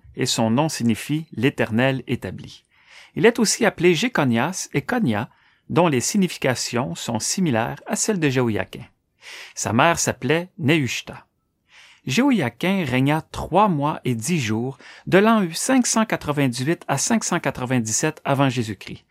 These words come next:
et il avait dix-huit ans au début de son règne. Il y a eu fort probablement une période de corégence avec son père Jéhoïakim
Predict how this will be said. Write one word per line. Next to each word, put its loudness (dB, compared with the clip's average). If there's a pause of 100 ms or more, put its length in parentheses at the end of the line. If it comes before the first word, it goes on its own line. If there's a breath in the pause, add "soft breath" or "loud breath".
(340 loud breath)
et 2
il 4
avait 4
dix-huit -2
ans -4 (160)
au 4
début 0
de -16
son -6
règne. -12 (580 loud breath)
Il 4
y 4
a 6
eu 6
fort 2
probablement 2
une 4
période 2
de 2
corégence 0
avec -2
son 0
père -2
Jéhoïakim 0